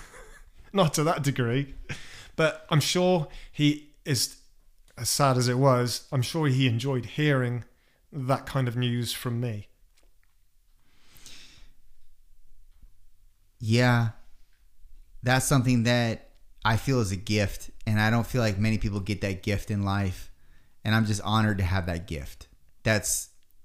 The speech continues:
Speaker 2: really how I feel. I'm just honored to be able to have that gift and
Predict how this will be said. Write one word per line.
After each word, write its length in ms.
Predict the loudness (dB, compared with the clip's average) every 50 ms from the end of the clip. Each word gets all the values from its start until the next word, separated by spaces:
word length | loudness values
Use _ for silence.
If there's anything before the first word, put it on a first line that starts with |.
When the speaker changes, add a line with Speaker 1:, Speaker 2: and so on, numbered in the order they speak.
| -10 -2
Speaker 2:
really 340 | 2 2 4 4 4 4
how 200 | 4 4 4 4
I 120 | 4 2 2
feel. 380 | -2 -4 -6 -6 -6 -8 -10 -12 -14 -12 -6 -2
I'm 100 | -2 0
just 180 | 0 0 -2 -2 0
honored 360 | 0 2 4 4 2 2 0
to 120 | -2 -2
be 80 | 0 0
able 140 | 0 0 0
to 60 | 0
have 280 | 0 0 0 0 0
that 200 | 0 -2 -2 -2
gift 300 | -2 0 0 0 -2 -2
and 140 | -2 -2 -2